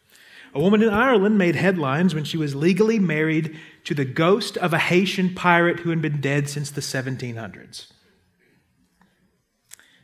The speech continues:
In Israel, a ceremony was held for the marriage of a woman and her dolphin. And in China, a man decided that he was done being single and decided to marry himself.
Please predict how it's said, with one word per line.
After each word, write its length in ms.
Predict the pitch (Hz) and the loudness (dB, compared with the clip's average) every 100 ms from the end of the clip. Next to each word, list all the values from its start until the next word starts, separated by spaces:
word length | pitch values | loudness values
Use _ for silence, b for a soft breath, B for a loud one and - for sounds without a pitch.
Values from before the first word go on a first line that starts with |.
| b | b
In 140 | - 127 | -12 0
Israel, 600 | 180 233 180 123 123 262 B B B | 0 0 -2 -2 -2 -6 B B B
a 80 | 127 | -10
ceremony 480 | - 202 214 208 202 | 0 2 4 4 4
was 180 | 175 | 2
held 440 | 180 185 185 - - B B B _ | 2 0 0 -8 -20 B B B _
for 100 | 175 | -2
the 80 | |
marriage 320 | 170 165 170 160 | 2 4 4 4
of 100 | 160 | 0
a 60 | |
woman 480 | 151 135 156 151 151 | 0 0 0 -2 -4
and 300 | 131 131 131 | -4 -4 -6
her 400 | - 123 117 107 - _ _ _ _ _ _ _ _ _ 127 | -6 -6 -6 -10 -20 _ _ _ _ _ _ _ _ _ -16
dolphin. 560 | 117 107 101 - 98 95 _ _ _ _ _ _ _ _ _ _ _ _ _ b b | -12 -12 -14 -20 -20 -20 _ _ _ _ _ _ _ _ _ _ _ _ _ b b
And 200 | 127 143 | -2 2
in 120 | 185 | 4
China, 420 | 185 226 240 175 165 | 4 4 4 4 0
a 60 | |
man 220 | 165 196 247 | 0 0 0
decided 340 | - 175 180 | 0 0 0
that 80 | 165 | -2
he 80 | 170 | -2
was 140 | 156 | -2
done 280 | 139 220 247 | 0 2 4
being 280 | 175 151 135 | 2 0 -4
single 520 | - 104 95 147 226 B B B | -8 -10 -10 -10 -12 B B B
and 120 | 160 | -4
decided 400 | 262 - 135 156 | -2 0 0 0
to 80 | 185 | 0
marry 500 | 160 113 98 113 160 b b _ | 0 -4 -6 -8 -10 b b _
himself. 760 | 196 208 - 165 196 - - | -4 -4 -4 -8 -10 -16 -20